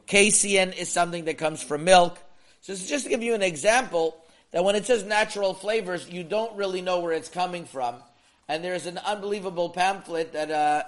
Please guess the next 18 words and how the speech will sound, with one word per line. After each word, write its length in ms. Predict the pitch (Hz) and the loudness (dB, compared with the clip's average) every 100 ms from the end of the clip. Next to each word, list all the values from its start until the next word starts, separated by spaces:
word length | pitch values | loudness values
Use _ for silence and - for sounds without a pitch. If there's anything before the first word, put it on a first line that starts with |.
| - | -4
that 280 | 147 151 151 | -2 0 4
Rabbi 440 | 151 139 147 143 | 2 4 0 0
Eidlitz 580 | - 175 180 165 156 - | -2 -2 0 -2 -4 -4
put 180 | 151 160 | -2 4
out, 380 | 170 156 160 - - _ _ - | 6 6 2 -10 -20 _ _ -2
uh, 280 | 135 143 | 0 -2
called 300 | 135 156 147 | -2 0 0
Food 280 | - - 196 | -2 -6 -2
Additives 560 | 139 151 143 135 139 131 | 0 0 0 -6 -8 -10
in 100 | 139 | -10
December 560 | 131 - 180 175 143 | -10 -4 -4 -2 -4
that, 360 | 135 139 135 131 | 0 0 -2 -4
that 140 | 139 156 | -4 -2
really, 420 | 160 156 151 147 | -2 -2 -2 2
um, 320 | 139 135 139 - - _ _ _ _ - | 0 0 -8 -20 -20 _ _ _ _ -6
that 220 | 139 151 | -4 0
really, 360 | 170 170 160 | -2 0 0
uh, 200 | 156 151 | 4 4